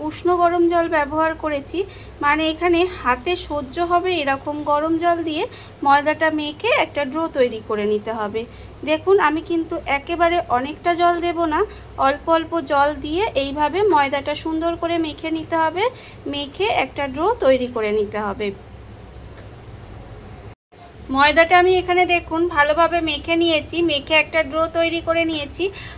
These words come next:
আর ডোটা দেখুন আমি কিন্তু এখানে খুব শক্তও করিনি, আবার একদম কিন্তু নরমও করিনি, এইভাবে কিন্তু মেখে নিতে হবে।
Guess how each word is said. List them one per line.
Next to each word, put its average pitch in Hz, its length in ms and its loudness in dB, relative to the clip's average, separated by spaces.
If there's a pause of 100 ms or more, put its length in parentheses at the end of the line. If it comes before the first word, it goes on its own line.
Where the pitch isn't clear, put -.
আর 254 220 10
ডোটা 302 320 0
দেখুন 330 340 -2
আমি 311 180 -2
কিন্তু 311 300 -6
এখানে 302 400 -2 (380)
খুব 349 160 0 (120)
শক্তও 330 520 2
করিনি, 302 380 -2 (180)
আবার 277 200 2
একদম 277 400 0
কিন্তু 302 320 -6
নরমও 285 520 0
করিনি, 269 420 0
এইভাবে 302 420 -4
কিন্তু 311 360 -6
মেখে 294 340 -2
নিতে 294 280 -4
হবে। 254 280 2